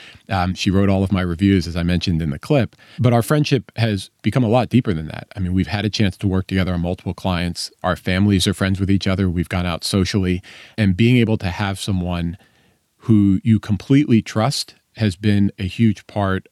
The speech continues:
of why I'm still at Bain. What's interesting is that second clip that you played, Brittany,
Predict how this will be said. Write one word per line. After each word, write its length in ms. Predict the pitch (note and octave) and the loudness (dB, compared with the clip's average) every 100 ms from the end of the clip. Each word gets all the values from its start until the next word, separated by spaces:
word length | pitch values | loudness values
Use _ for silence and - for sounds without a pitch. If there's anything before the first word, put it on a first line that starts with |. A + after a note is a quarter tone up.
| - | -10
of 160 | F#2+ | -8
why 240 | F#2 F#2+ F#2 | -4 -2 -2
I'm 140 | F2+ | -6
still 260 | F2 F#2+ E2+ | -8 -8 -10
at 80 | |
Bain. 380 | - G#2 E2 A2 _ _ _ - | -8 -8 -8 -12 _ _ _ -2
What's 180 | A#2 | 2
interesting 580 | D#3 G3 D3+ - E2+ G2 | 2 2 0 -4 -8 -8
is 240 | - G2 E2 | -6 -6 -4
that 260 | G2+ F#2 | -6 -6
second 480 | - - D#3 C3 G#2 - _ _ - | -8 -4 -4 -2 -4 -6 _ _ -8
clip 240 | A2+ F#2+ | -6 -4
that 120 | F#2 | -6
you 100 | F#2 | -8
played, 400 | F2+ - E2+ E2+ | -10 -8 -8 -6
Brittany, 440 | - D#3 G2 F#2 | -4 -4 -4 -8